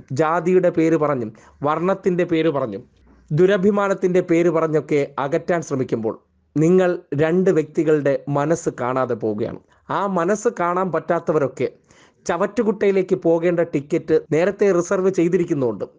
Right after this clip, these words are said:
അവർക്ക് ആ വഴി തുടരാം. ജിഫ്രി മുത്തുക്കോയ തങ്ങളെപ്പോലുള്ള സമസ്തയുടെ നേതാക്കന്മാർ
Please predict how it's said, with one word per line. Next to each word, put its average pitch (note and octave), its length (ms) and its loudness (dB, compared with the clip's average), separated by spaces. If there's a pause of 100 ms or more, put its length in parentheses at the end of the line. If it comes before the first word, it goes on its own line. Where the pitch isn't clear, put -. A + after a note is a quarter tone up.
(160)
അവർക്ക് C#3+ 420 -2 (220)
ആ B2+ 100 0 (100)
വഴി C3 280 -2
തുടരാം. B2 340 0 (340)
ജിഫ്രി G3 380 0
മുത്തുക്കോയ G3 480 2
തങ്ങളെപ്പോലുള്ള E3+ 680 2
സമസ്തയുടെ E3+ 640 0 (540)
നേതാക്കന്മാർ F3+ 680 0